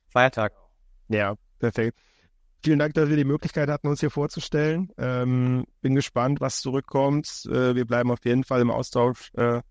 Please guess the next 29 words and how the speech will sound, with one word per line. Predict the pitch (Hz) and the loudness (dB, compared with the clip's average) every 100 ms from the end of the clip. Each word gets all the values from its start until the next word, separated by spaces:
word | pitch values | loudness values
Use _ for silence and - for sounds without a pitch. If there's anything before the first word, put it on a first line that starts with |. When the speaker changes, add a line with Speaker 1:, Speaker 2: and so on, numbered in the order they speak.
| _ | _
Speaker 2:
Sebastian | 123 117 120 113 | -10 -2 0 2
und, | 110 110 - | 0 -4 -4
äh, | - | -4
Stefan. | 113 120 117 - _ _ _ _ _ | -2 0 -2 -2 _ _ _ _ _
Und, | - 127 127 123 113 - | 0 2 4 2 -2 -2
ähm, | 123 113 113 113 110 - | 0 2 2 0 -4 -4
ja, | 131 95 | -2 0
wünsche | 101 123 | -2 -2
euch | 113 | 0
auch | 123 | -2
allen | 110 123 139 143 147 - | -2 -2 0 -2 -4 -8
eine | 120 | -4
gute | 147 165 | 0 0
Vorweihnachtszeit | 156 156 156 156 - - - 147 143 - - _ _ | 0 0 0 0 -6 -8 0 2 2 -2 -14 _ _
und | 117 120 123 120 - - - _ - | -2 0 0 -2 -8 -14 -16 _ -18
einen | 123 | -10
guten | 135 135 | -6 -2
Rutsch | 127 127 - - | 0 0 0 -2
und | 113 113 - - | 0 0 -4 -2
bleibt | 117 - | -2 -2
sportlich | - 117 - 117 | -2 -2 0 -2
gesund. | 117 107 110 110 - - - _ _ _ _ _ _ _ _ _ _ _ _ - | 0 2 2 0 -6 -18 -20 _ _ _ _ _ _ _ _ _ _ _ _ -2
Speaker 1:
Alles | 147 170 | 0 2
klar, | 185 | 2
Speaker 2:
Und | 208 | 2
Speaker 1:
Pascal. | 180 165 127 | 2 2 2
Speaker 2:
zu | - 123 | 0 0
Speaker 1:
Dann | 170 | 2
Speaker 2:
hören. | 202 190 | 2 -4